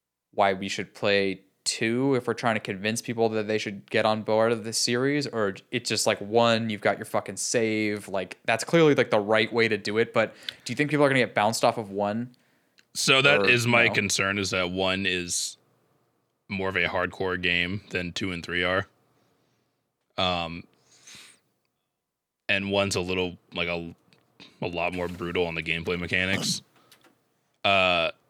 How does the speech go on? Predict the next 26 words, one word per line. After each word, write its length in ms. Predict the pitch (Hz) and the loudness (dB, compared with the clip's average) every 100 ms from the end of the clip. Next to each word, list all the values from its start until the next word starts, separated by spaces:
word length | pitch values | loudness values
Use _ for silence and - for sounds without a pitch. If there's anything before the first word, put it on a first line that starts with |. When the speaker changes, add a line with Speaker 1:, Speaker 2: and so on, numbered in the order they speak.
| _ _ _ _ _ - | _ _ _ _ _ -8
Speaker 2:
so 640 | - - 104 98 95 92 90 _ _ _ _ _ _ 113 | -4 0 2 4 2 -2 -8 _ _ _ _ _ _ 0
at 120 | 110 | 2
the 80 | 110 | 2
start 300 | - 127 127 | 4 4 4
of 140 | 110 | 0
two, 500 | - 110 101 92 87 - _ _ _ _ _ - | 0 2 2 0 -4 -10 _ _ _ _ _ 0
there 200 | 107 104 | 2 4
is 320 | 101 107 107 | 4 2 4
a 80 | 101 | 2
thing 260 | 101 101 95 | 4 2 2
coming 300 | 98 92 90 | 0 0 0
in 240 | 90 90 | 0 -2
where 380 | 87 87 85 85 - _ _ - - | -2 -2 -2 -6 -10 _ _ -10 -6
if 100 | 95 | 0
you 140 | 95 | 0
don't 320 | 87 95 98 | 2 2 0
import 400 | 92 92 98 98 | -4 -4 -2 -2
a 60 | 85 | -2
save 280 | - 92 90 | 0 0 -2
from 200 | 90 87 | -4 -4
one, 340 | 90 95 117 - _ _ _ _ - | -4 -4 -6 -10 _ _ _ _ -8
you 140 | 98 | -4
can 200 | 92 95 | -2 0
make 220 | 95 92 | 0 0
some 180 | - 98 | -2 -2
choices 680 | 87 92 90 - 95 95 - | -2 -2 -2 -2 -2 -4 -6